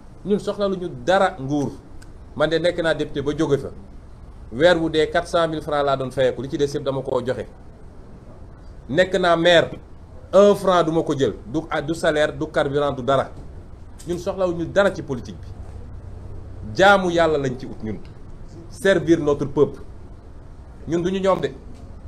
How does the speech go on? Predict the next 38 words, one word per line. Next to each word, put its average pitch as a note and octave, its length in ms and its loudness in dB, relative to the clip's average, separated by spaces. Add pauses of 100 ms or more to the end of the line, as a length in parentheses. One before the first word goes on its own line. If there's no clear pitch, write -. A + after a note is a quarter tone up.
(120)
Ñoom F#3 320 4
ñi F#3+ 100 0
da-, E3+ 180 4
dajji E3 480 0
kees C#3+ 280 2
yi, B2 60 -4
yor E3+ 200 4
ay D#3+ 120 2
milliards, D3 400 2
jël F3 140 4
seeni E3+ 240 -2
doom. C#3+ 220 2
Seeni G3+ 240 0
doom F3+ 200 4
ñi E3+ 60 -4
ngi F3 120 -2
diggante E3+ 400 0
Dubaï, C3+ 420 2
Canada C#3 360 0
ak C3+ 120 -6
feneen C3+ 200 0
ak A#2 80 -6
feneen. A2+ 200 -4
Ñun E3 120 -6
suñu D#3 200 -6
doom C3+ 180 2
a - 40 -2
ngi G#2+ 80 -4
fii. G2+ 160 -8 (1160)
Bokkuñu G3 400 6
ak F3 100 6
ñoom, E3 260 4
ñoom E3 180 2
ñi E3+ 80 -2
sàcc G#3 360 4
xaalisu F3 360 2
réew C#3+ 180 0
mi, C3 140 -6